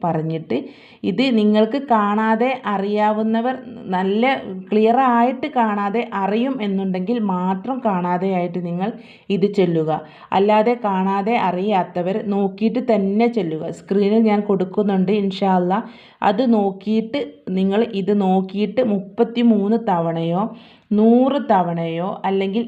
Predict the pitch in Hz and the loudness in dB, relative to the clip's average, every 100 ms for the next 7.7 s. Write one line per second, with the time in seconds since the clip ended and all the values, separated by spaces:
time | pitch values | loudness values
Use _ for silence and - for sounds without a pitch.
0 | 208 190 202 208 202 254 - - 190 196 | -4 -4 -2 -2 -2 -4 -8 -12 -4 0
1 | 214 226 247 196 170 170 170 240 233 190 | 2 4 2 2 0 -4 -4 -4 -4 -6
2 | 190 - 240 220 190 202 226 202 196 233 | -4 -4 0 2 2 0 0 0 -2 -4
3 | 269 - - _ 196 196 190 190 208 202 | -6 -14 -20 _ -2 0 0 0 -2 -2
4 | 247 196 190 180 196 226 202 - 180 185 | 0 0 2 4 4 2 0 -2 -2 0
5 | 240 220 190 190 208 220 226 254 - 190 | 2 2 4 4 4 2 2 -2 0 0
6 | 180 185 190 214 214 170 160 160 160 - | 2 0 2 2 2 0 0 -2 -4 -6
7 | - - - - 202 202 | -12 -20 -10 -2 -2 0